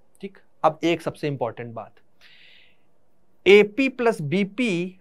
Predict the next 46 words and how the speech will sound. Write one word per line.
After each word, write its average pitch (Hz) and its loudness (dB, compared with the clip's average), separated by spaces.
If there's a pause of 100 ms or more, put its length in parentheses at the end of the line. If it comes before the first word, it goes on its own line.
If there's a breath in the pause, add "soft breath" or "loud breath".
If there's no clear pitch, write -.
बराबर 160 8
हम 196 0
लिख 202 0
सकते - -8
हैं 123 -10
क्या? 165 -2
देखो 131 -6
ये 135 -6 (120)
एपी 156 0
इन 170 2
ब्रैकेट 151 -2
को 170 -4
मैंने 156 -4 (100)
एक 139 -4
ब्रैकेट 143 -4
लगा 120 -12
दिया 117 -16
इसमें 120 -18
अलग 123 -8
से, - -20 (680)
अब 135 -16
दोनों 143 -6 (180)
सबको - -12
अलग 165 0
अलग 165 -2
से 165 -6
दिखे 143 -4
ताकि, 123 -14
इस 151 -10
वजह 143 -6
से 143 -12
ब्रैकेट 127 -12
लगा 123 -10
रहे 123 -14
हैं। - -2
एपी 196 2
और 220 8
बीपी, 156 -2
देखो 143 -6
एपी 180 4
और 202 12
बीपी 202 2
कहां 170 8
पर 131 -2
है? 120 -6 (1120 loud breath)
ये 175 0